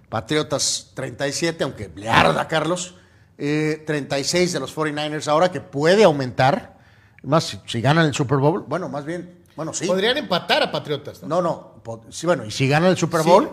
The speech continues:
Speaker 2: No, no, por eso, si con que le ganen el, el, el, el, el,
Speaker 1: Si ganan
Speaker 2: el,
Speaker 1: este juego, empatan
Speaker 2: el
Speaker 1: a
Speaker 2: siguiente
Speaker 1: Patriotas.
Speaker 2: juego estarían empatando a Patriotas.
Speaker 1: Así es, y si ganan el Super Bowl, se convertirán en la franquicia que más juegos ha ganado en la
Speaker 2: Afirmativo.
Speaker 1: historia del playoff. Los Vaqueros, a pesar de sus miserables treinta años recientes,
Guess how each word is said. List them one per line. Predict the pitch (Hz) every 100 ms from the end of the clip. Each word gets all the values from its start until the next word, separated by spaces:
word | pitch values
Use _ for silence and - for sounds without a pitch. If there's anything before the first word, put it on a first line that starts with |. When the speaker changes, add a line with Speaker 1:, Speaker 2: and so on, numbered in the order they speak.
| - - - - - -
Speaker 2:
No, | 262
no, | 262 -
por | - 156
eso, | 156
si | - -
con | 180 180
que | 185
le | 180 175
ganen | 202 247 262 269 269 - -
el, | - 165 156 160
el, | 160 156 175
el, | - 156
el, | 160 175 -
el, | 156
Speaker 1:
Si | 151
ganan | 220 302
Speaker 2:
el, | 302
Speaker 1:
este | -
juego, | 277 294
empatan | 247 247 185
Speaker 2:
el | 196
Speaker 1:
a |
Speaker 2:
siguiente | 170 226
Speaker 1:
Patriotas. | 190
Speaker 2:
juego | 233 269
estarían | 202 190
empatando | 185 190 190 180
a |
Patriotas. | 165 127 107 139
Speaker 1:
Así | 139
es, | 139 131
y |
si | 156 165
ganan | 185 196
el | 185
Super | 196 175
Bowl, | 190 214
se | 170
convertirán | 151 151 143 180
en | 170
la | 156
franquicia | 147 151 190 196
que | 160
más | 170 190
juegos | - 185 165
ha | 156
ganado | 147 151 165
en | 156
la | 156
Speaker 2:
Afirmativo. | 151 151 147 135 160
Speaker 1:
historia | 160 139 185
del | 160
playoff. | 139 143 120 -
Los | 139 147
Vaqueros, | 143 170 196 208
a | 135 -
pesar | 131 170
de | 185
sus | 143 117
miserables | 147 - 165 170 196 180
treinta | 185 180 147
años | 170 175 160
recientes, | 147 - 180 147 190 240 -